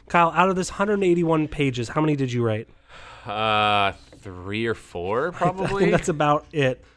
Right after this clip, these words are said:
Speaker 1: I think you did the
Speaker 2: Yeah.
Speaker 1: back cover and maybe a couple of the testimonial. Well,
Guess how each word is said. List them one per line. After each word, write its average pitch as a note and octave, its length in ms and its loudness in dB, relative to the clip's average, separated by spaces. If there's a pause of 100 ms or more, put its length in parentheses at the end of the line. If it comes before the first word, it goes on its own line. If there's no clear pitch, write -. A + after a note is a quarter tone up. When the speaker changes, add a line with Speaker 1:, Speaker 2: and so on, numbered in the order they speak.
Speaker 1:
I G2 80 -10
think F3 160 4
you F#3+ 60 2
did F3 120 4
the D#3 60 2
Speaker 2:
Yeah. C#3 60 -6
Speaker 1:
back D#3+ 280 0
cover D#3 640 2 (540)
and C#3+ 200 2
maybe D3 220 6
a C#3+ 40 2
couple D3 320 -2
of C3+ 60 -4
the C3 60 -2
testimonial. C3+ 640 -2
Well, C#3 260 2